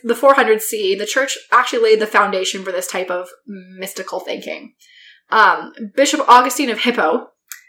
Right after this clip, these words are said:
uh, philosopher and theologian and one of the church's most important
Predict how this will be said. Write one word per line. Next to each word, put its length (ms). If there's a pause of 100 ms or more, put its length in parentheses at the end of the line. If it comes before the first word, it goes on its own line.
(160)
uh, 320 (360)
philosopher 440
and 240 (100)
theologian 520
and 220
one 140
of 80
the 80
church's 300
most 180
important 720